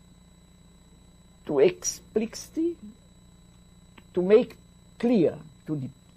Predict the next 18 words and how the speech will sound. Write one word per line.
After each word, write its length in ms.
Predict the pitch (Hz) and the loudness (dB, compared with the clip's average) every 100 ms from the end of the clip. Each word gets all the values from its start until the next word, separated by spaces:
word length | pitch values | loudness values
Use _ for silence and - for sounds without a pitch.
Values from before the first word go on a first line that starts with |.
| - - - | -20 -20 -8
clear 340 | 202 151 117 - | -4 -4 -6 -12
to 100 | - | -12
the, 160 | 127 120 - | -10 -10 -10
the 100 | 139 - | -16 -14
kids 440 | - 190 190 - - | -2 0 0 -4 -12
or 120 | 131 - | -12 -12
to 80 | 143 | -12
the 140 | 127 | -10
adults 600 | 131 120 165 196 196 - - - - - - - - - - - - - - - - - - | -10 -2 0 0 -2 -14 -20 -20 -20 -20 -20 -20 -20 -20 -20 -20 -20 -20 -20 -20 -20 -20 -20
that 320 | - - 175 - | -6 4 4 2
their 640 | - - 196 202 180 156 | -4 4 6 6 6 4
way 560 | 151 151 156 220 254 233 | 2 0 4 4 4 0
of 220 | 185 160 | -2 -4
speaking 680 | - - 208 196 185 196 196 - | -10 -12 -10 -10 -8 -10 -10 -8
is 280 | 196 - - - - | -8 -8 -16 -20 -6
as 400 | - 226 254 - | 2 4 4 2
beautiful 1040 | 160 165 190 190 185 147 - 165 160 165 - - | -8 -6 -4 -2 -2 -4 -8 -8 -6 -8 -10 -6
as 460 | 160 156 147 - | -4 -4 -6 -14